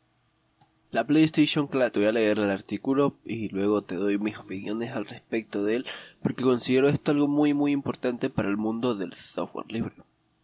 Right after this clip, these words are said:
La PlayStation Classic es la apuesta de Sony que sigue la tendencia que iniciara Nintendo no hace mucho con sus consolas mini, como las pequeñas clo-, colecciones,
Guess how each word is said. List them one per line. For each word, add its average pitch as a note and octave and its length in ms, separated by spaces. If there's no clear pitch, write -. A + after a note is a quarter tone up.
La A2 180
PlayStation C#3 720
Classic B2 640
es A2+ 220
la G#2+ 260
apuesta A2 460
de E2+ 140
Sony A2+ 600
que A2 240
sigue D3 240
la C#3+ 220
tendencia A2+ 760
que A2+ 140
iniciara G2+ 800
Nintendo A#2 720
no B2 140
hace A#2 220
mucho A#2 420
con C3+ 120
sus A2 240
consolas F#2+ 560
mini, C3+ 320
como D3 180
las D3 140
pequeñas F#3 420
clo-, B2 340
colecciones, B2+ 680